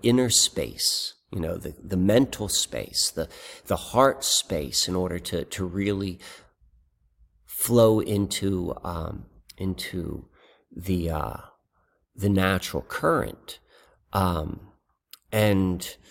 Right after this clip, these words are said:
one of the reasons why I like to share so much of my own personal experience, and particularly during this time, is because I'm seeing that, you know, um,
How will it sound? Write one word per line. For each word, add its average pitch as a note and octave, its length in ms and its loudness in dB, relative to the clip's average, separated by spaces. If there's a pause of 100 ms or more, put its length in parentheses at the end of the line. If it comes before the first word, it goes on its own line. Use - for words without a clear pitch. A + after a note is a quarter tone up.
(1300)
one C3 240 12
of D#3+ 80 8
the A#2+ 80 6
reasons C3+ 540 4
why F2+ 280 2
I G2+ 120 -2
like G2 260 2
to - 140 -8
share A2+ 420 2
so - 260 2
much F#2 380 -2
of E2 320 -8
my F#2 220 0
own F2+ 140 -4
personal - 540 0
experience, - 480 -4
and - 80 -4
particularly F#2+ 840 -2
during F#2 340 -2
this - 260 -4
time, D3+ 500 -2 (380)
is A2 160 4
because G#2+ 260 2
I'm G#2+ 220 4
seeing F#3 520 4
that, - 360 -8
you F2 100 -8
know, - 320 -6 (120)
um, E2 460 -4